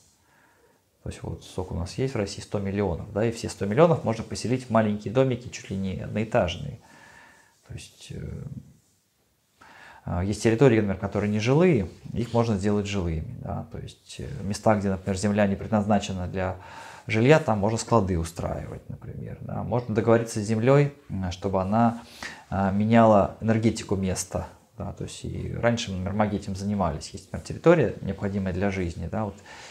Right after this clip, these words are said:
и есть огранич-, ограничение пространства. То есть, например, у, есть место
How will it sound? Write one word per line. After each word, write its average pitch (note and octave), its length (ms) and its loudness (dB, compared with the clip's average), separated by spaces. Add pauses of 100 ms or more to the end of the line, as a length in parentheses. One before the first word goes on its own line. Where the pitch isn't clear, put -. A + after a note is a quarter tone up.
(140)
и G2 280 -8 (720)
есть - 160 -4
огранич-, A#2+ 320 8
ограничение A2 440 0
пространства. - 720 0
То - 60 -16
есть, - 160 -16
например, - 400 -2
у, F2 200 0
есть G#2 200 -2
место E3+ 440 4